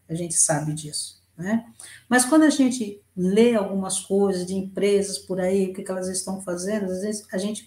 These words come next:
percebe que não é sempre uma liderança humanizada. Até outro dia aí a gente acompanhou, né? A, a própria questão das mulheres no comando ainda é, as pessoas não, não conseguem aceitar, enfim,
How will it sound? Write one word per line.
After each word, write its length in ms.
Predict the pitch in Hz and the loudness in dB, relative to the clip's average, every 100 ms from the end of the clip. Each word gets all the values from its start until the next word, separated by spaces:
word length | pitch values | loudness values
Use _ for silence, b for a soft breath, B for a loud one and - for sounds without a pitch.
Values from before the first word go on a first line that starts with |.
| - | -6
percebe 440 | 214 - 214 220 | -4 -2 -2 -2
que 120 | - | 2
não 160 | 226 233 | 4 4
é 100 | 262 | 4
sempre 840 | 262 - 220 240 - 240 277 - _ _ | 4 4 4 4 0 -2 -2 -4 _ _
uma 200 | 220 202 | 0 2
liderança 640 | 196 190 180 170 185 - 180 | 0 2 2 2 0 -2 -2
humanizada. 640 | 175 175 165 180 180 160 B B | 0 0 0 2 2 0 B B
Até 240 | - 156 202 | -6 0 2
outro 280 | 202 190 165 | 2 0 -2
dia 240 | 175 180 | 2 2
aí 260 | 170 180 180 | 4 2 0
a 160 | 160 | 0
gente 240 | 156 165 160 | 0 0 -2
acompanhou, 720 | 160 170 160 160 160 170 180 | -4 -4 -4 2 4 4 4
né? 280 | 170 190 190 B B B B - | 2 -2 -6 B B B B -4
A, 380 | 160 156 156 | 0 0 -2
a 20 | - - | -8 4
própria 800 | 196 190 190 180 170 156 156 - - _ - | 6 6 6 4 4 2 0 -6 -16 _ 0
questão 480 | 185 - 202 202 196 | 4 4 4 4 4
das 200 | 269 196 | 4 6
mulheres 680 | 165 156 180 185 156 156 | 6 8 8 6 4 4
no 120 | 165 156 | 2 2
comando 460 | 160 156 185 170 | 4 6 6 4
ainda 300 | 156 180 175 | 4 4 4
é, 260 | 160 160 - - _ _ B _ _ | 2 2 -6 -20 _ _ B _ _
as 320 | - - - | -10 -4 -4
pessoas 460 | - 160 196 180 190 | 2 4 6 4 4
não, 340 | 185 180 160 | 2 2 0
não 240 | 226 190 185 | 0 2 2
conseguem 480 | 180 170 190 185 170 | 2 4 4 2 2
aceitar, 600 | - 151 - 196 180 208 | 0 0 0 0 0 0
enfim, 380 | 214 - - | -2 -2 -4